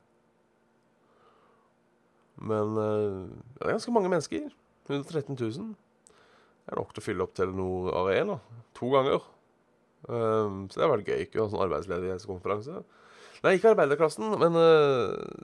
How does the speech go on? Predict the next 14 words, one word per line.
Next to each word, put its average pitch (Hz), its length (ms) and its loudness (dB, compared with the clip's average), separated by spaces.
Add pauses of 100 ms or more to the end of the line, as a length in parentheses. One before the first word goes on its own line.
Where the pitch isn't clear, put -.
det 139 140 2
har 131 160 6
et 143 100 0
eget, 123 400 -4
eget 123 320 -4
navn, 143 460 4 (840)
eh, 117 340 4
på 120 320 0
den 113 240 4
grupperingen 117 540 2
mennesker 110 320 0
som, 113 100 0
som 101 140 -2
er, 107 380 4